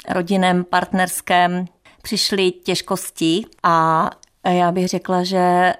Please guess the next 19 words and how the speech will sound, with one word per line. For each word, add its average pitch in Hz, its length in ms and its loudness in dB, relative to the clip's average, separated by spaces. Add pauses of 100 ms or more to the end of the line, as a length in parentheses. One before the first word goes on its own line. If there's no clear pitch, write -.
(180)
tak 185 120 -4
trošku - 300 -8
tuším, 185 420 -4
proč 165 160 -6
jsem 175 200 -4
onemocněla, 165 760 -2 (200)
protože 180 440 -4
jsem 190 400 -2 (200)
se 247 160 0
nechala 208 340 2
pohltit 190 600 -2
tím 214 180 -2
stresem 180 800 -4 (140)
a 165 60 -4
neuměla 202 520 0
jsem 190 180 -4
to 190 100 -4
úplně 185 240 -4
zpracovat, 160 760 -6